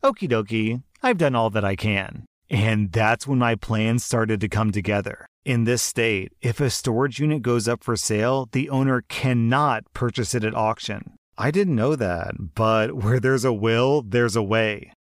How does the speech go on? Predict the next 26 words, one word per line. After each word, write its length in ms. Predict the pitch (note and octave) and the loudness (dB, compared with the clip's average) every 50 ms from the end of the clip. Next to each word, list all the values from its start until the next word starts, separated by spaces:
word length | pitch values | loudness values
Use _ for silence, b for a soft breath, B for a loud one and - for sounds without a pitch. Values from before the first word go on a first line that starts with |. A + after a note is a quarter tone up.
| _ _ | _ _
The 240 | - G#2 A2+ B2 A#2+ | -4 0 2 2 2
unit 460 | A2 G2+ G#2 A2 A2+ A#2 B2+ C#3 D3 | 0 0 0 0 2 2 2 0 0
went 160 | B2 A#2+ A2+ | 0 0 0
up 160 | A2 A#2 A2+ - | 0 0 -2 -2
for 140 | C3 C3 | -4 -2
auction 400 | A2+ G#2 G#2 A2 - - - A#2+ | 0 0 -2 -2 -2 -2 -2 0
on 120 | A2+ A2 G#2+ | 0 2 2
my 140 | G#2+ G2+ G2 | 2 0 0
birthday. 720 | E2 G#2+ G#2 G#2+ - - A2 G2 G2 - - - - - _ _ _ _ _ - A#2+ | 0 0 -2 -2 -2 -2 -4 -4 -4 -6 -10 -14 -18 -20 _ _ _ _ _ -2 0
My 320 | B2 C3+ C3 C3 B2 A#2+ | 2 4 4 4 4 4
neighbor 640 | A#2 A2+ A2+ A2+ A#2 C3 D3+ D#3+ C#3+ G#2+ A2 G2+ F#2+ | 4 4 4 4 4 4 4 2 2 0 0 -2 -2
went 300 | F#2 F2+ G#2 A2 A2+ G#2+ | -2 0 0 0 0 0
to 120 | - A#2 | 0 -2
that 260 | G2+ G#2+ G2+ G2 G2+ - | 0 0 0 0 -2 -4
sale, 560 | - - A2 G#2 G2 F#2 F2 - - - - - _ | -4 -2 0 0 0 0 -2 -4 -6 -8 -10 -14 _
and 380 | - C3+ B2 A#2+ A#2+ A#2 A#2 - | -4 0 0 2 2 0 0 -2
he 220 | - - C#3 C3 | -2 -2 -2 0
bought 320 | G2+ - B2 B2+ C#3+ - - | 0 2 0 0 0 0 -4
the 80 | D3+ | -6
unit 360 | C#3 B2+ B2+ C3 C3 C3 C3 - _ | -2 0 0 0 0 0 -2 -6 _
for 200 | - C3 B2+ B2 | -2 0 2 2
a 100 | A#2+ A#2+ | 2 2
hundred 640 | A2+ - - - E3 F#3+ F#3+ D#3+ E3 D3+ D3+ D3 D3+ - _ - | 0 -2 -2 0 2 2 2 2 2 2 2 2 0 -4 _ 0
and 280 | D3 C#3 C#3 C#3 C3 - | 2 2 2 2 0 0
twenty-five 1040 | - - - - C#3 C3+ C#3 C#3 C3+ C3+ B2 A#2+ A#2 - C3+ A#2+ A2+ A2+ A2+ G#2+ G2 | -4 -8 -4 -2 0 2 4 4 4 2 2 0 0 0 2 2 2 2 0 0 0
dollars. 640 | A2 A2 G#2+ G#2+ G#2 G2+ - - - - - - | 0 0 2 0 0 -4 -6 -10 -12 -12 -12 -12